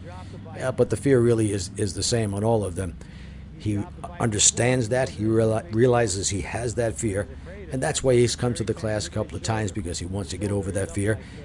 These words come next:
and we're gonna get him over it little by little. He improves each time he comes to the class. So I'm gonna show you the good and the bad and the ugly in this video. You're this far, this far from,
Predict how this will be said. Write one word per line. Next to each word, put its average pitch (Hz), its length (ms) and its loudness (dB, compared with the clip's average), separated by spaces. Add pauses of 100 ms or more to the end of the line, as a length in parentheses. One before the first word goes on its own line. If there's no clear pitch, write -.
(140)
and 120 100 -2
we're 123 80 4
gonna 123 140 4
get 120 160 6
him 113 100 4
over 113 300 4
it 87 120 -6
little 107 200 2
by 104 180 0
little. 92 300 -4 (100)
He 87 100 -8
improves 107 560 2
each 117 240 0
time 110 240 0
he 104 80 -2
comes 104 300 -4
to 101 100 -6
the 92 120 -6
class. - 480 -6 (580)
So 82 300 -6 (100)
I'm 110 80 -2
gonna 107 160 2
show - 160 0
you 107 140 0
the 92 100 -4
good 135 460 8
and 113 120 0
the 110 60 -2
bad 117 380 4
and 120 260 0
the 131 140 8
ugly 87 260 4
in 92 80 -2
this 87 160 -4
video. 78 540 -6 (1800)
You're - 160 12
this 196 480 12
far, 214 500 10 (960)
this 240 300 12
far 220 420 10
from, 175 260 10